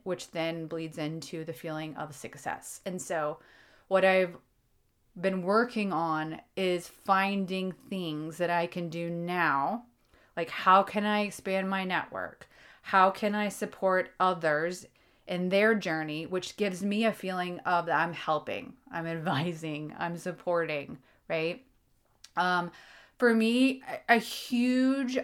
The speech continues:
part of feeling successful is this podcast. I love it. I love creating things. And so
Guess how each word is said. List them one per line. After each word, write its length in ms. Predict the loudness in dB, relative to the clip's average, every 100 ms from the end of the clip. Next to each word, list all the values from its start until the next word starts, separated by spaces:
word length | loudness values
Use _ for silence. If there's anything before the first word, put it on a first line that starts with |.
| -6
part 560 | -6 2 2 2 -2 -4
of 160 | -4 -4
feeling 300 | -4 -4 -4
successful 560 | -8 -6 -6 -6 -6 -6
is 160 | -4
this 180 | -8 -8
podcast. 920 | -10 -6 -6 -4 -6 -6 -14 -18 -20 _ _ _ _ _ -2
I 120 | 0
love 280 | 4 2 2
it. 460 | 0 -4 -10 -20 _ _ _ _ _ 0
I 340 | 4 4 2
love 300 | 4 4 4
creating 640 | -4 -4 0 2 2 0 -4
things. 440 | -10 -10 -10 -6
And 180 | -2 -2
so 480 | 4 6 8 4